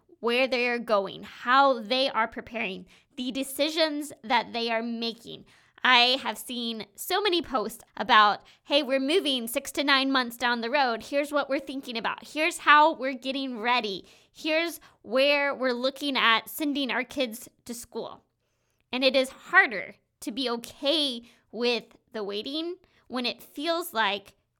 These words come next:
we're the only one that doesn't know. And I'm sharing this fact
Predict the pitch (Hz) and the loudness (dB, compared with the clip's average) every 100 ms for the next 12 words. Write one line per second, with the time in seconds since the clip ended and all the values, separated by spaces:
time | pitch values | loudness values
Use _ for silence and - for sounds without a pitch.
0 | _ 208 226 240 240 247 226 208 214 202 | _ -12 -6 -4 -4 -6 -6 -4 -6 -6
1 | - _ - 214 208 185 - _ - 180 | -10 _ -10 -6 -6 -8 -14 _ -16 -12
2 | 143 - _ _ _ - - _ 262 262 | -12 -14 _ _ _ -20 -20 _ 2 4
3 | 247 247 - 311 539 523 240 180 - - | 2 -2 0 2 4 2 -2 -8 -8 -6
4 | - - - | -8 -8 -18